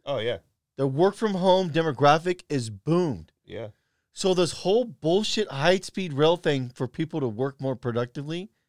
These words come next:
Speaker 1: Obsolete.
Speaker 2: poof! Fucking worthless now.
Speaker 1: How much money down the drain?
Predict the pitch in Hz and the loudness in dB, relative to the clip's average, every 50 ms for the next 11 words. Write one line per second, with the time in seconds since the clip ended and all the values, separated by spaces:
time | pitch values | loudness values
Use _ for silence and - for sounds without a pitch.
0 | _ _ _ _ _ _ _ _ _ _ _ - 120 120 - - 151 165 170 - | _ _ _ _ _ _ _ _ _ _ _ -12 -12 -12 -12 -12 -12 -12 -12 -12
1 | - _ _ _ _ _ _ _ _ _ _ _ - - - 311 330 294 214 - | -14 _ _ _ _ _ _ _ _ _ _ _ 0 6 10 10 10 10 8 6
2 | - - - - - - _ _ _ _ _ _ _ _ _ _ _ _ _ _ | 0 -8 -8 -10 -12 -14 _ _ _ _ _ _ _ _ _ _ _ _ _ _
3 | _ _ _ _ _ _ _ _ _ _ _ _ _ _ _ - 247 247 233 - | _ _ _ _ _ _ _ _ _ _ _ _ _ _ _ 2 2 2 4 4
4 | 247 233 233 233 226 220 220 _ _ _ _ _ _ _ _ 143 190 233 247 240 | 6 6 6 6 6 2 -4 _ _ _ _ _ _ _ _ 6 6 6 6 6
5 | 226 208 180 - 185 175 156 123 87 90 - _ _ _ _ _ _ _ _ _ | 4 2 2 2 2 4 4 4 2 -2 -8 _ _ _ _ _ _ _ _ _
6 | _ _ _ _ _ _ _ _ _ _ _ _ _ - 101 107 123 120 - 139 | _ _ _ _ _ _ _ _ _ _ _ _ _ -14 -10 -10 -10 -10 -8 -10
7 | 135 139 139 127 135 135 139 139 127 139 143 147 151 151 151 | -8 -8 -6 -6 -6 -6 -6 -8 -10 -10 -10 -10 -10 -12 -14